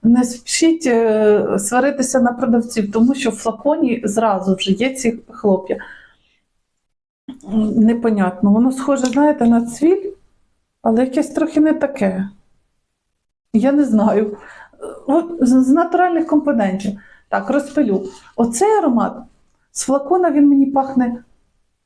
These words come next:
не то морем, не то річкою. І з квіточками.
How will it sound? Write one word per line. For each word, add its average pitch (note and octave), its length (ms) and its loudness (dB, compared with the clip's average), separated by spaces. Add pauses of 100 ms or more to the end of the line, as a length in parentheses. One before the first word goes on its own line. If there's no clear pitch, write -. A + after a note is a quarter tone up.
(240)
не A#3+ 120 4
то D4+ 160 0
морем, D#4+ 340 0
не A#3+ 120 -4
то A#3 120 -2
річкою. A3+ 600 0 (1800)
І A#3+ 100 2
з - 100 -6
квіточками. A3+ 880 -2